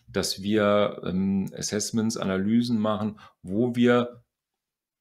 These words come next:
aus Sicht der unterschiedlichen Teilnehmer an der digitalen Arbeitsumgebung gerade stehen, ähm, wie die Bereitschaft auch beispielsweise ist, die Veränderungen zu unterstützen, wie das Skillset ist,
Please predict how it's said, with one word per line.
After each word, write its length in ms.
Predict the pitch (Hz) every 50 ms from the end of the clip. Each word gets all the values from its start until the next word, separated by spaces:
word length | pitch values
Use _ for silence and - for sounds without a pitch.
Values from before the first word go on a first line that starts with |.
| _ _ _ _ -
aus 220 | - 107 - -
Sicht 200 | - 127 - -
der 120 | 110 104 110
unterschiedlichen 1000 | 127 143 139 120 117 - - 120 113 117 113 113 113 107 - - 113 101 101 95
Teilnehmer 640 | - - 95 95 107 120 131 127 120 117 113 110 -
an 220 | - 107 107 107
der 120 | 101 107 104
digitalen 480 | 113 110 110 107 - 104 101 104 104
Arbeitsumgebung 920 | - 85 98 98 98 98 98 - - 98 95 90 92 95 92 95 95 95 90
gerade 320 | - 85 87 87 85 90
stehen, 560 | 85 - - - 104 110 117 117 117 117 117 - - - - - - _ _ _
ähm, 280 | - 98 101 101 104 98
wie 60 | 117
die 80 | - -
Bereitschaft 560 | - 98 107 143 - - - 139 - - -
auch 160 | - 110 -
beispielsweise 640 | - 117 113 - - 117 - - 113 110 107 110 113
ist, 180 | 113 113 - -
die 60 | 107
Veränderungen 520 | - 117 107 - 117 113 110 107 110 107
zu 120 | 104 - 117
unterstützen, 840 | 110 110 - 104 - - - 117 113 - - 113 107 101 - - - _ -
wie 100 | 110 110
das 200 | 123 117 113 -
Skillset 580 | - - 139 143 139 - - 131 123 117 -
ist, 440 | - - 120 117 113 - - -